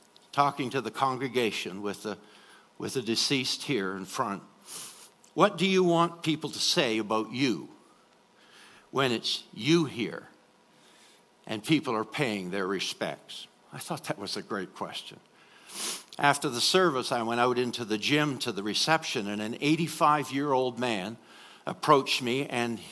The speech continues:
I knew him well. He attended there. He looked serious.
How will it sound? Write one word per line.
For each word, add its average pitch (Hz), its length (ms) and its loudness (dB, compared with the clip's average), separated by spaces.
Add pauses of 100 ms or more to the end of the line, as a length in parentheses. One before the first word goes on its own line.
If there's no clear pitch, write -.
(120)
I 120 140 -2
knew 135 180 2
him 117 140 2
well. 117 380 2 (320)
He 135 140 4
attended 147 500 2
there. 110 280 -2
He 120 140 -4
looked 143 260 0
serious. 107 640 0